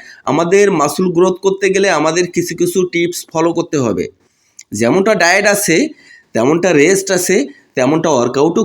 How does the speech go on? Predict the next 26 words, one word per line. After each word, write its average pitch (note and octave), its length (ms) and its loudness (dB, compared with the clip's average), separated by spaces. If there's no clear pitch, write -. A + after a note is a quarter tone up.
খুবই D#3+ 260 0
গুরুত্বপূর্ণ। A2 580 -2
আপনি F3+ 200 0
প্রতিদিন G#3 460 4
যদি A3+ 280 0
একই F3 280 0
জায়গার G3 360 2
ওয়ার্কআউট F#3 460 2
করেন C#3 260 2
তাহলে D#3 320 0
কিন্তু F3+ 320 -2
ওই D3+ 180 2
জায়গাটা C#3+ 400 -2
ড্যামেজ C3 380 0
হয়ে G#2+ 200 0
যাবে, - 180 -6
ওই D#3+ 120 2
জায়গার F#3+ 340 0
মাসলগুলো F#3 500 0
কিন্তু F#3+ 200 -2
আর E3+ 160 0
রিকভারি E3+ 460 0
হবে C3 280 0
না। F2 120 -2
তাহলে E3+ 240 0
আপনাকে G3+ 300 0